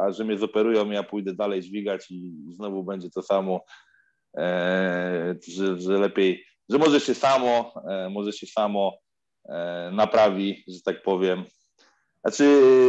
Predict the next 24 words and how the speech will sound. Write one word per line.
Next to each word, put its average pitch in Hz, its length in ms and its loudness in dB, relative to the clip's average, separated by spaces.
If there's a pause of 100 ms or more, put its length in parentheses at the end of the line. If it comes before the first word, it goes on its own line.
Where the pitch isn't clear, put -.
(420)
faktem 147 360 2
jest, 139 180 0
że, 139 400 4
że 131 140 -2
ogólnie 135 340 -2
po 135 120 -8
takim 135 360 -8
razie 131 640 -2
też - 360 -6
po 131 100 -2
jakimś 131 320 -4
czasie 127 260 -4
powinno 127 380 -8
się 131 120 -16
samo, 107 640 -2
e, 92 300 -8
jeżeli 101 320 -2
w 101 40 -4
ogóle, 95 360 -2 (600)
e, 87 440 -2
taki 107 280 -2
nerw 110 220 2
zregenerować 110 1000 2
teoretycznie, 101 760 -4